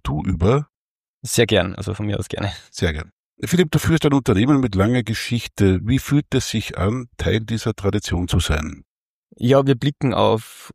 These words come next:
Speaker 2: knapp hundertdreiundneunzig Jahre Firmen- und Familiengeschichte zurück. Äh, wir sind jetzt in, in siebter Generation. Ich darf dem Ganzen seit zwanzig zwanzig, also jetzt knapp seit fünf Jahren vorstehen. Und da ist schon so, dass da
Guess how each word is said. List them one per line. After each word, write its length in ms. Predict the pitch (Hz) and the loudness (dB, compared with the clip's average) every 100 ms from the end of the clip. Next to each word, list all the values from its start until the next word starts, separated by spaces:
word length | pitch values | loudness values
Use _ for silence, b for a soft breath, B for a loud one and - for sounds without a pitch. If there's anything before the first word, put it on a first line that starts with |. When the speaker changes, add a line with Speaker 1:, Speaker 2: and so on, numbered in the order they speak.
| - | -2
Speaker 2:
knapp 280 | 120 107 | -2 2
hundertdreiundneunzig 760 | 135 135 - 104 120 113 - 117 | 2 2 2 0 2 -2 -4 -2
Jahre 440 | 101 90 107 107 | 2 2 2 -2
Firmen- 440 | - - 131 139 117 | -4 0 2 2 0
und 260 | - 120 | -2 -4
Familiengeschichte 840 | - 113 120 110 95 98 98 - 95 | 0 0 2 0 0 -2 -4 -4 -6
zurück. 460 | - 98 120 - | 0 4 2 0
Äh, 280 | - 87 87 | 0 2 2
wir 100 | 98 | 0
sind 180 | - 95 | 0 0
jetzt 180 | 101 - | 0 0
in, 260 | 98 101 104 | 0 2 0
in 120 | 104 | -2
siebter 380 | - 123 - 123 | 0 -2 0 0
Generation. 760 | 95 95 95 - - 95 120 | 2 2 2 0 0 2 0
Ich 120 | 110 | -2
darf 280 | 92 92 - | 0 -2 -4
dem 160 | 98 95 | -2 0
Ganzen 300 | 90 - 101 | 0 0 0
seit 200 | 92 - | 0 0
zwanzig 360 | 85 90 - | -2 -2 -6
zwanzig, 460 | - 82 98 - 98 | -2 0 0 0 2
also 100 | 95 | 2
jetzt 140 | 90 | 0
knapp 260 | - 92 - | 0 -2 0
seit 160 | - | -4
fünf 240 | - 107 98 | 0 0 2
Jahren 160 | 92 | 0
vorstehen. 640 | 95 - 92 - 107 107 131 _ _ _ _ _ | 0 0 0 0 0 0 -2 _ _ _ _ _
Und 440 | - 107 107 104 - - - | -2 0 0 -2 -10 -12 2
da 100 | 107 | 4
ist 140 | 107 | 4
schon 180 | - 110 | 2 0
so, 320 | - - 107 | 0 2 2
dass 560 | 110 101 101 - - - | 4 4 4 0 -8 -10
da 260 | - 98 98 | 2 4 4